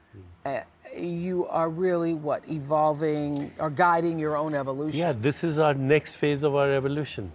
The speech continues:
Speaker 1: uh, that we are consciously, you know, that when they talk about Darwinian evolution, it was random,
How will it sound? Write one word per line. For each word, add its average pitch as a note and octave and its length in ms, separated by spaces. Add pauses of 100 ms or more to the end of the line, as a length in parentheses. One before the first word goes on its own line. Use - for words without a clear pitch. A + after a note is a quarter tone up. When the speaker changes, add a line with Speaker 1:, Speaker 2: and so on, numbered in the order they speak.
(140)
Speaker 1:
uh, A#2+ 240
that A2 300
we B2+ 120
are B2 100 (100)
consciously, C#3 760
you A#2+ 60
know, C3 260
that A2 300
when B2 240
they B2+ 100
talk B2 280
about B2+ 260
Darwinian B2 540
evolution, B2 540
it A#2 160
was G#2+ 160
random, B2+ 460